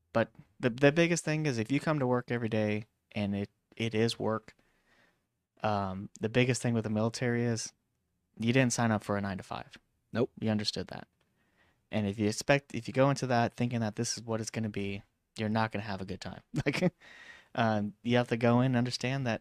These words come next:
Speaker 1: it's gonna be hard work, but if you can see down the road and see what it could provide for you, then it might change your mind.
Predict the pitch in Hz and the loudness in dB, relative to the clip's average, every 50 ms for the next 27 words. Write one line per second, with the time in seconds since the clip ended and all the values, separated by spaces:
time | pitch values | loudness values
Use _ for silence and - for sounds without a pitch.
0 | _ - 117 110 - - 123 131 147 156 147 131 127 127 127 123 104 104 107 - | _ -8 -8 -8 -4 -2 -2 0 0 0 0 0 0 -2 -2 -2 -2 -4 -4 -6
1 | - _ _ _ _ _ - - - - _ _ - 120 110 113 107 - - 120 | -8 _ _ _ _ _ -20 -20 -20 -20 _ _ 0 2 2 2 2 0 -2 -2
2 | 117 - 123 110 110 - - - 160 165 151 139 131 131 127 123 113 113 104 101 | 0 0 0 0 0 -2 -2 -2 -2 -2 0 0 0 0 0 0 0 0 2 2
3 | 101 98 104 120 - _ _ _ _ _ _ _ _ _ _ _ - 117 110 107 | 2 0 -2 -6 -10 _ _ _ _ _ _ _ _ _ _ _ -2 -2 -2 -2
4 | - - - - 123 120 120 107 107 110 107 - - 110 107 - - - 123 123 | -2 -2 -2 0 0 0 0 0 0 0 -2 -2 -4 -6 -6 -8 -6 -4 -4 -4
5 | 123 - - 127 117 113 107 107 101 - - 104 101 98 95 98 98 101 - _ | -4 -4 -6 -4 -2 0 0 -2 -2 -4 -6 -8 -6 -6 -6 -8 -10 -12 -14 _
6 | _ _ _ _ _ _ _ _ _ _ - - 110 110 107 107 107 107 107 - | _ _ _ _ _ _ _ _ _ _ -4 -2 0 2 2 2 0 0 -2 -2
7 | - - 104 95 95 - 92 87 - 60 - | -4 -6 -6 -6 -6 -8 -10 -10 -12 -14 -14